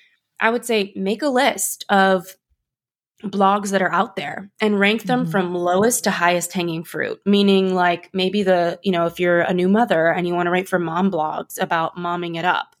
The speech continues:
Speaker 1: you know?
Speaker 2: Yeah.
Speaker 1: Um, then you wanna rank, like, which of these mom blogs seem the easiest to get to. Um,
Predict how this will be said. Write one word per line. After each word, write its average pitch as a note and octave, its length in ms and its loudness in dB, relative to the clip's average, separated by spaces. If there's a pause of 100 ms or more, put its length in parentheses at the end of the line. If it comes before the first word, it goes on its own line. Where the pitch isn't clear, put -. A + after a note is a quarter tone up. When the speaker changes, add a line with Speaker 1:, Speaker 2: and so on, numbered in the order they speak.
(140)
Speaker 1:
you A3 120 4
know? G3 360 2 (400)
Speaker 2:
Yeah. G3 400 2
Speaker 1:
Um, F#3+ 220 -2 (500)
then G#3+ 240 2
you A#3+ 120 2
wanna A3+ 200 2
rank, G#3 380 0
like, F#3 180 0
which G3+ 300 -4
of A3+ 80 -6
these A3+ 160 0
mom F#3 240 2
blogs G#3 260 2
seem G3+ 240 0
the G3 160 0
easiest F#3 480 0
to F3 80 -4
get F#3+ 280 0
to. - 340 -4 (560)
Um, G3 340 2